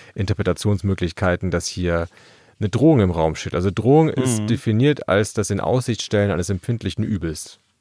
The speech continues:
Speaker 1: Und
Speaker 2: Mhm.
Speaker 1: das, äh, halte ich jetzt hier schon für auf der Hand liegend. Wenn du es mit mir als Staatsanwalt oder als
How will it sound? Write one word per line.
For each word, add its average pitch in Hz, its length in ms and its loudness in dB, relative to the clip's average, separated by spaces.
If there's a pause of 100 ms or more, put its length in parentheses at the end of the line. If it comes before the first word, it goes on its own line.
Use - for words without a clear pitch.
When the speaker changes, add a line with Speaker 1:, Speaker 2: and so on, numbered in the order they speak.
(100)
Speaker 1:
Und 87 160 -6
Speaker 2:
Mhm. 147 80 -2
Speaker 1:
das, 135 380 -4
äh, 87 520 -2 (140)
halte 87 300 -6
ich - 80 -10
jetzt - 160 -10
hier 92 160 -4
schon 92 240 -4
für 85 420 -2
auf - 80 -10
der 82 140 -2
Hand 92 200 -2
liegend. 92 360 -2 (1040)
Wenn 117 140 2
du 98 40 0
es - 80 -10
mit 117 100 -2
mir 151 300 4 (120)
als 156 220 -2
Staatsanwalt 131 640 -2
oder 117 220 -2
als - 260 -6